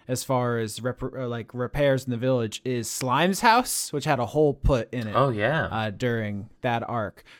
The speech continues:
Speaker 1: So if we need a place for you to do this, uh, you know, hanging out with Slime, we can also get some more Mari in there.
Speaker 2: Philippa maybe comes over to pick up Potter from the bar 'cause they've arranged that they're gonna go help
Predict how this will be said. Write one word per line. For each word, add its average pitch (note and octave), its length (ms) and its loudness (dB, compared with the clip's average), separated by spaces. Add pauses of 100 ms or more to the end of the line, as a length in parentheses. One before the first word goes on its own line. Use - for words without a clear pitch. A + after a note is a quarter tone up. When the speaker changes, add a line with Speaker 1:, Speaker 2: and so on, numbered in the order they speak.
Speaker 1:
So B2 240 2
if A#2+ 200 -2
we B2+ 140 2
need C3 160 2
a B2 60 0
place B2+ 320 0
for - 120 -4
you A#2+ 120 2
to A2+ 60 -2
do A#2 140 0
this, A2 380 -4
uh, G2+ 380 -8 (120)
you A2+ 100 -8
know, G2+ 80 -6
hanging A#2 340 -2
out A2 120 -4
with A2 100 -6
Slime, A2+ 440 -4
we A2+ 80 -4
can A2+ 80 -4
also A2 180 -6
get A2+ 140 -6
some A2 120 -6
more A2 140 -4
Mari A2 440 -2
in G2+ 160 -4
there. G2+ 320 -6 (280)
Speaker 2:
Philippa C3 440 10
maybe A2+ 240 2
comes A2 360 0
over G#2+ 220 6
to G#2+ 160 -2
pick - 340 -6
up - 200 6
Potter G#2+ 320 6
from G2 180 -8
the F#2+ 100 2
bar G2 400 10
'cause F2+ 160 -10
they've F#2 140 0
arranged F#2 380 0
that F2+ 40 -2
they're F2 120 0
gonna F2+ 260 2
go F2+ 180 2
help - 320 2